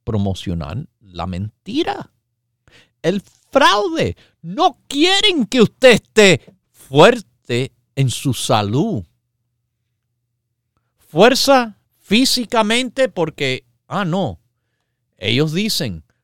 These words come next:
"No le va a dar fuerza." No, claro que no. Fuerza física viene con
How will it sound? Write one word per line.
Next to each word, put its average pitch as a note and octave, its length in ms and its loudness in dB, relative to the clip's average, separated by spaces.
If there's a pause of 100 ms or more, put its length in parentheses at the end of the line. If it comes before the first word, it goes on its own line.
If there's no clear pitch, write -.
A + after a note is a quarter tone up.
(100)
"No D3+ 260 0
le G#3+ 120 4
va F#3+ 180 4
a F#3 60 4
dar F3+ 200 4
fuerza." C#3 640 -4 (360)
No, G3 320 -16
claro A3 400 -4
que A#3+ 100 -10
no. A#3+ 300 -12 (1800)
Fuerza C#3 880 2 (1600)
física D3 1040 0 (1900)
viene A#3 680 2 (600)
con G3 480 2